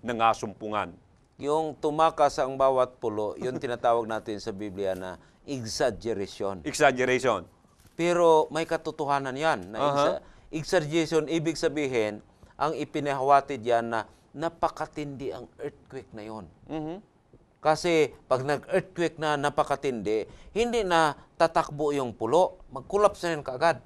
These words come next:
Speaker 1: Yeah.
Speaker 2: Hindi ba? So, pero inax-, i-, ang exaggera-, ang exaggeration yon na napakatindi ang lakas.
Speaker 1: So,
Speaker 2: Hindi siguro mabilang ang intensity sa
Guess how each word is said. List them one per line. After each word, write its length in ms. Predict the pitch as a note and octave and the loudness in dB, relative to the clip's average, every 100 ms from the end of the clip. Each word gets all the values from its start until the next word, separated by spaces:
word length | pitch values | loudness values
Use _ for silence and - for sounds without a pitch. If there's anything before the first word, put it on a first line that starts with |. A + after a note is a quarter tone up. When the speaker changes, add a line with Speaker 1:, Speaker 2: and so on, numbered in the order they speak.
| - | -8
Speaker 1:
Yeah. 480 | B2+ - C#3 G2+ - | -4 0 0 0 -10
Speaker 2:
Hindi 160 | B2+ D#3 | 4 10
ba? 240 | G#3 D4+ - - _ _ _ | 10 8 -2 -20 _ _ _
So, 520 | - F3+ F3+ F3 E3+ E3 | 2 8 10 10 8 4
pero 160 | F#3 | 2
inax-, 560 | F3+ E3+ F3+ E3+ - - C#3+ | 4 2 2 0 -6 -8 2
i-, 160 | E3 | 6
ang 240 | D#3+ D#3 D#3 | 8 8 4
exaggera-, 720 | D#3+ - D#3+ C#3+ D#3+ D#3+ E3 | 0 0 0 2 2 0 4
ang 320 | C#3+ D3 C#3+ | 6 6 2
exaggeration 880 | F3 C#3+ F3+ D3+ D#3+ D#3 D3 D3+ C3 | -4 -2 0 0 0 -2 -2 -4 -2
yon 240 | A#2 A2+ A2 - - | -2 -2 -6 -20 -8
na 80 | F3+ | -4
napakatindi 880 | G3 F#3+ F3+ E3 E3 E3 D3 C3+ C3+ | -2 0 -2 -2 -6 -6 -8 -8 -6
ang 240 | - C3 A#2 | -4 -4 -4
lakas. 480 | G#2+ B2+ A#2 - - - | -2 0 -2 -4 -18 -4
Speaker 1:
So, 160 | - | -2
Speaker 2:
Hindi 240 | F#3 A3 A#3 - | 0 0 -2 -4
siguro 400 | G#3+ G#3 G#3+ G3+ | 0 2 4 2
mabilang 720 | E3 B2+ C#3 E3 D#3+ D#3+ D#3 | 0 -2 -6 -6 -2 0 0
ang 200 | C3 C3+ | -4 -8
intensity 800 | G#2+ D3+ C3+ D3+ D3 - D3 C#3+ | -10 -12 -10 -12 -12 -14 -14 -12
sa 160 | C3+ | -10